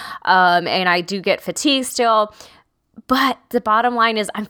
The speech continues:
feeling better. And to be completely honest, I've thought, like,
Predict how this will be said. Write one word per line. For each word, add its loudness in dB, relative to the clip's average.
feeling -2
better. 2
And -2
to -8
be -4
completely 0
honest, 0
I've 2
thought, 0
like, 0